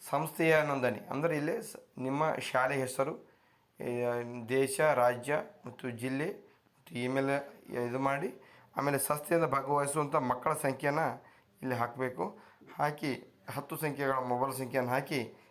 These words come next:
ಇಲ್ಲಿ ನೋಂದಣಿ ಅಂತ, ನೋಂದಾಯಿಸಿ ಅಂತಿದೆ ನೋಡಿ, ಇದನ್ನು ಕ್ಲಿಕ್ ಮಾಡೋದ್ರ ಮೂಲಕ ಎರಡು ರೀತಿಯ ನೋಂದಣಿ ಮಾಡ್ಕೋಬೋದು. ಒಂದು ಶಿಕ್ಷಣ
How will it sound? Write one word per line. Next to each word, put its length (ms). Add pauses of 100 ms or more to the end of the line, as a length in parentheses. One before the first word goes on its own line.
(180)
ಇಲ್ಲಿ 320
ನೋಂದಣಿ 480
ಅಂತ, 220
ನೋಂದಾಯಿಸಿ 600
ಅಂತಿದೆ 220
ನೋಡಿ, 180
ಇದನ್ನು 600
ಕ್ಲಿಕ್ 220
ಮಾಡೋದ್ರ 300
ಮೂಲಕ 280 (540)
ಎರಡು 240
ರೀತಿಯ 320
ನೋಂದಣಿ 340
ಮಾಡ್ಕೋಬೋದು. 440 (100)
ಒಂದು 140
ಶಿಕ್ಷಣ 420